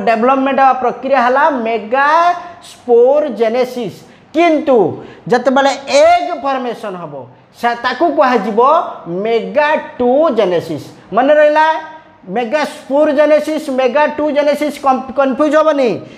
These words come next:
ତାପରେ next ଦେଖ structure of ovule। ଓଭ୍ୟୁଲ୍ଟା କିଭଳି thai? Structure of ଓଭ୍ୟୁଲ୍ ଭଲ ଭାବରେ ଦେଖ, ଷ୍ଟ୍ରକ୍ଚରଟାକୁ ବୁଝିବା ପାଇଁ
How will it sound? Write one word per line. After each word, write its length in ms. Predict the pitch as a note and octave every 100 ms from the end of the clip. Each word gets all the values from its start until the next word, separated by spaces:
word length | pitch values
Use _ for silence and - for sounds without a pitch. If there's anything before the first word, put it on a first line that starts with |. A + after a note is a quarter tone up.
| -
ତାପରେ 220 | B3+ B3 C#4+
next 320 | C#4+ D4 - D4+
ଦେଖ 160 | D4 D#4
structure 580 | - - C4+ C4+ D#4 D4+
of 200 | D4 C#4
ovule। 420 | F#3+ F3 F3+ - - -
ଓଭ୍ୟୁଲ୍ଟା 420 | A#3+ A#3 D4+ D#4
କିଭଳି 420 | D4+ C#4 C4+ B3 A#3
thai? 280 | F#3+ D#3 A#2+ - - -
Structure 640 | - - D4 C#4+ - E4 D#4+
of 220 | D#4+ C#4
ଓଭ୍ୟୁଲ୍ 480 | C4+ G#3 G3+ F3 B2 - - -
ଭଲ 160 | G#3 D4
ଭାବରେ 340 | D4 D4 D4
ଦେଖ, 220 | C#4 C4 C#4 D#4
ଷ୍ଟ୍ରକ୍ଚରଟାକୁ 800 | D#4+ C4+ B3+ D4+ D4 D4 D4 C4+
ବୁଝିବା 340 | B3 G#3+ C4+
ପାଇଁ 220 | C#4 B3+